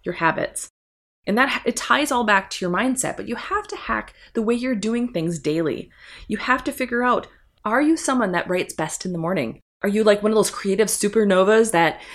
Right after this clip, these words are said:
the second you get up, you are inundated with awesome ideas and you just wanna get out there and write 'em all down? If so,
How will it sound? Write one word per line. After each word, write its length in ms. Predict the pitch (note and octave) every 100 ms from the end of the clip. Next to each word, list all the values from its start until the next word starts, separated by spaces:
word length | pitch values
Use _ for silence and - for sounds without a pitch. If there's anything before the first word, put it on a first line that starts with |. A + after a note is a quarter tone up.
| -
the 60 | -
second 340 | - G#3+ B3+
you 100 | A#3+
get 160 | G#3 G3
up, 200 | G#3 G#3+
you 120 | E3+
are 260 | C3 C3+ -
inundated 460 | - C4 B3+ F#3 E3+
with 120 | D#3+ -
awesome 320 | G#3+ - G#3
ideas 500 | G3 F#3+ G#3 F#3 D#3+
and 80 | F#3
you 100 | F#3
just 200 | F#3+ G#3
wanna 200 | F#3+ F#3
get 260 | D#3+ G#3
out 200 | G#3+ A3+
there 180 | A3 F#3+
and 240 | E3 D#3
write 160 | G#3 A3+
'em 100 | A3+
all 120 | A3
down? 380 | G#3 F3+ G#3 D#4 - _ - - _ -
If 140 | C#4+
so, 640 | - B3+ D4+ F#3+ B3 -